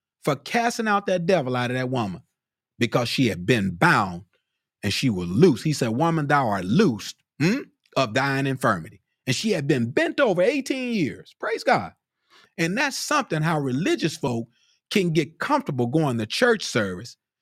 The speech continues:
and get used to seeing people, all glory be to God, bound. All glory be to God, huh? "But since the Lord has delivered me, why should I be bound?" Hmm? I'm not gonna go to church and leave church bound.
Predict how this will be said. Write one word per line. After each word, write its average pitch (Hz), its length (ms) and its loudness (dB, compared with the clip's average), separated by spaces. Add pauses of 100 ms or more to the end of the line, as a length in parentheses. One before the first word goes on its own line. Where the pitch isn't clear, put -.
(380)
and 143 260 0
get 123 200 0
used 196 320 0
to 139 100 -2
seeing 165 380 0
people, 117 420 -2 (480)
all 139 360 2
glory 127 280 2
be 131 140 0
to 131 60 0
God, 95 420 -6
bound. 143 400 2 (260)
All 156 400 -2
glory 147 280 -2
be 151 140 -2
to 151 80 -2
God, 98 340 -8
huh? 180 260 2 (340)
"But 131 120 0
since 180 260 -2
the 117 160 -2
Lord 269 540 4
has 247 200 0
delivered 240 480 0
me, 113 320 -4 (560)
why 208 260 4
should 123 240 -2
I 139 140 2
be 147 180 -2
bound?" 92 300 -4 (220)
Hmm? 247 180 0 (640)
I'm 220 220 0
not 220 220 0
gonna 208 200 -2
go 254 240 4
to 240 100 2
church 262 480 2
and 190 220 2
leave 262 300 2
church 214 340 -2
bound. 120 300 -2